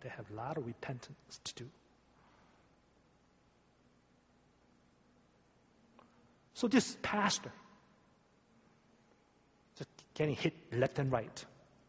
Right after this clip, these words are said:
He had to, he had to live. He had to ask for food. Every time when he asked for food, someone, someone stone, so stones him and would spit at him.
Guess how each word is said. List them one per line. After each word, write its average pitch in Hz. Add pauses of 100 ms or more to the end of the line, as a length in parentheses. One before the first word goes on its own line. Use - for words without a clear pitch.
(380)
He 127
had 131
to, 131 (400)
he 143
had 151
to 220
live. 320 (640)
He -
had 165
to 214
ask 196
for 220
food. 269 (1200)
Every 202
time 233
when 226
he 226
asked 220
for 214
food, 226 (1000)
someone, -
someone 151
stone, 139 (240)
so -
stones 123
him 98 (160)
and 110
would 170 (300)
spit -
at 110
him. 110